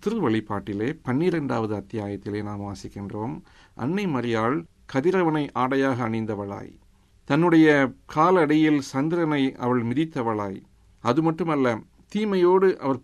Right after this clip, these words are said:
போராடக்கூடிய ஒரு மிக பெரும் சக்தியாக இருப்பதை நாம்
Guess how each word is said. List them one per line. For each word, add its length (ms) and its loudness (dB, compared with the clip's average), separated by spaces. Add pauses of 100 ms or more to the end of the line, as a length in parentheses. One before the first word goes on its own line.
போராடக்கூடிய 800 2
ஒரு 180 0 (280)
மிக 360 0
பெரும் 340 0
சக்தியாக 560 -2
இருப்பதை 360 0
நாம் 300 -2